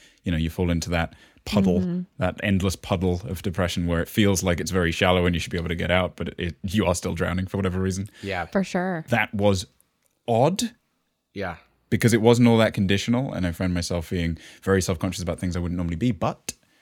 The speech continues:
Speaker 2: Mm.
Speaker 1: genuinely, once I knew we were doing Sad Boys today, it kind of picked up my, my mood a little bit.
Speaker 3: Oh, yeah.
Speaker 1: But I slept like shit. Uh, so it might be a little slow. Alexis, we've talked about how you're gonna, 'cause we write all the jokes down before we do the show.
Speaker 3: Right.
Speaker 2: Right,
Speaker 3: The,
Speaker 2: of course.
Speaker 3: this
Speaker 1: And
Speaker 3: entire, this is an entirely scripted
Speaker 2: Scripted.
Speaker 3: podcast, and we've all,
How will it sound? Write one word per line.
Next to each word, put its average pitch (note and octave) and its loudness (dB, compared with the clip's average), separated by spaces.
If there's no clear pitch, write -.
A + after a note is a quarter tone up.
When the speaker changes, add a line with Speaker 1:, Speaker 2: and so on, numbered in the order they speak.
Speaker 2:
Mm. F3+ 2
Speaker 1:
genuinely, B2+ 4
once G2 0
I G2 2
knew F#2 2
we F2 2
were E2+ 2
doing E2 0
Sad F2+ -2
Boys E2+ -4
today, E2+ -2
it E2 -6
kind - -4
of - -4
picked - -6
up - -8
my, E2 -6
my F#2+ -4
mood E2+ 0
a - -4
little E2+ -4
bit. - -6
Speaker 3:
Oh, A2+ -4
yeah. F#2+ -6
Speaker 1:
But B2 6
I - 6
slept A#3 4
like C#4+ 4
shit. - 0
Uh, A2+ 2
so B2 0
it D#3+ -4
might F#3 4
be F#3+ 2
a D3 6
little C3+ 4
slow. A2 2
Alexis, A2+ 0
we've G#2+ -2
talked - -2
about F#2 0
how F#2 2
you're F2 0
gonna, E2+ 0
'cause A2+ 2
we B2+ 8
write A#2 6
all F2+ -2
the F2 -4
jokes - -6
down F2+ -6
before F2+ -10
we F#2 -8
do - -12
the - -20
show. - -8
Speaker 3:
Right. G3 0
Speaker 2:
Right, - 2
Speaker 3:
The, D3+ 0
Speaker 2:
of D#3+ 0
course. E3+ -2
Speaker 3:
this D#3+ 4
Speaker 1:
And E3+ 2
Speaker 3:
entire, D#3+ 4
this C3+ 2
is C3+ 2
an A2+ 2
entirely B2 2
scripted - 0
Speaker 2:
Scripted. - 0
Speaker 3:
podcast, G#2+ -4
and A2 -4
we've G#2+ -6
all, G#2+ 0